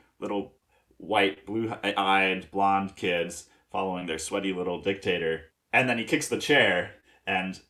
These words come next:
fortunately, he had stalled enough to cut his hands free. Um, and then we get this crazy sequence, you know, it's kind of like a deus ex machina when the bomb falls through the, the roof and sort of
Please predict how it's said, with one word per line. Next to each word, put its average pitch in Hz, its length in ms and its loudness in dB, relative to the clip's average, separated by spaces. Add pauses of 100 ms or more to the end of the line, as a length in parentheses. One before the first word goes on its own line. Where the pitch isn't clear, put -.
(100)
fortunately, 101 720 2
he 101 300 0
had 92 240 0
stalled 135 360 8
enough 90 300 2
to 101 100 -8
cut - 300 -4
his 98 140 -2
hands 123 320 2
free. 76 420 -6 (460)
Um, 78 520 -4
and 110 120 -2
then 123 120 -2
we 127 80 0
get 135 140 -2
this 110 140 -4
crazy 156 460 2
sequence, 110 560 -2
you 98 100 -4
know, 92 80 -4
it's 85 120 -6
kind 117 160 0
of 101 60 -2
like 95 120 -4
a - 120 -10 (140)
deus 110 380 2
ex - 240 -4
machina 95 480 0
when 87 160 -4
the 82 60 -6
bomb 95 400 2
falls 82 320 -4
through 85 140 -12
the, 76 240 -4 (180)
the 85 80 -6
roof 95 520 0 (360)
and 90 200 -6
sort 107 160 -4
of - 140 -6